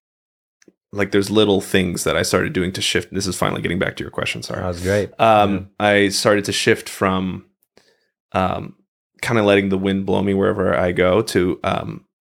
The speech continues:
Speaker 1: regimenting my life a little bit more and taking really a lot of responsibility for not only myself, but the people around me, and, uh, expanding my, um, sense of responsibility. So to answer the question, um,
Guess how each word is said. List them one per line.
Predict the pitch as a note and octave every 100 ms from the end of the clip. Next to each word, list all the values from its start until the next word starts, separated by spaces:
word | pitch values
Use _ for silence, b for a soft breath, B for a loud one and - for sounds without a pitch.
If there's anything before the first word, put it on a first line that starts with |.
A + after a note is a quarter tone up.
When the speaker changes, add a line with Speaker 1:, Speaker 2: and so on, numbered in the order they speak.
| -
Speaker 1:
regimenting | G2 F#2+ F#2+ F2 - G2 F#2+ - -
my | G2
life | F#2+ F#2+
a | G2
little | F#2+
bit | F#2+
more | F2 G2
and | G2
taking | B2 G2+ G2 -
really | A2 G#2
a | G2
lot | G2+ G2
of |
responsibility | F#2+ - G2+ F#2 - F2+ F2 F2
for | - F#2+
not | G2 F#2+
only | F2
myself, | F#2 - G#2+ G2+
but | F#2+
the | F#2+
people | G2+ -
around | F#2 G#2 G2+
me, | G2
and, | F#2+ - B B B B
uh, | G#2+ G#2+
expanding | B2+ - - C3 C3 C3 B2 A#2
my, | G#2+ G2+ G2+ G2+ G2+
um, | - F#2 F#2+ F2+ F#2+
sense | - A2 G2
of | F#2+
responsibility. | F2+ - E2+ - D#2 D#2+ - - _
So | - G2 F#2+ b b b b
to | A#2+
answer | C#3+ G#2+
the | F#2
question, | F#2 - - _ _ _ -
um, | F#2+ F#2+ F2+ E2+ -